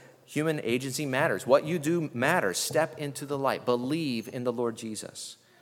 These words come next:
And come to the light by walking in the light by the power of God. Come, be honest, be open, and be forgiven by the grace and mercy of God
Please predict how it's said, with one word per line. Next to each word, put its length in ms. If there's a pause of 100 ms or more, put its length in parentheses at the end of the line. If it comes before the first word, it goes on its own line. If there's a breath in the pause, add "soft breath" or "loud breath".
(560 soft breath)
And 80
come 200
to 100
the 100
light 220
by 100
walking 500
in 80
the 80
light 320
by 120
the 80
power 320
of 100
God. 380
Come, 500 (380 loud breath)
be 140
honest, 720
be 140
open, 520 (400 loud breath)
and 100
be 80
forgiven 500
by 120
the 100
grace 400
and 160
mercy 400
of 140
God 280